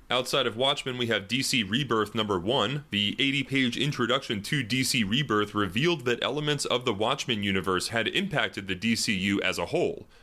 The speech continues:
This transition is slightly more exhilarating when you understand the New fifty-two era D C was moving away from, but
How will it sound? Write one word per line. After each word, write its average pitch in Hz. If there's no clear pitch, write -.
This 113
transition 120
is 98
slightly 127
more 120
exhilarating 107
when 101
you 101
understand 117
the 98
New 113
fifty-two 143
era 104
D 107
C 120
was 101
moving 104
away 107
from, 87
but 95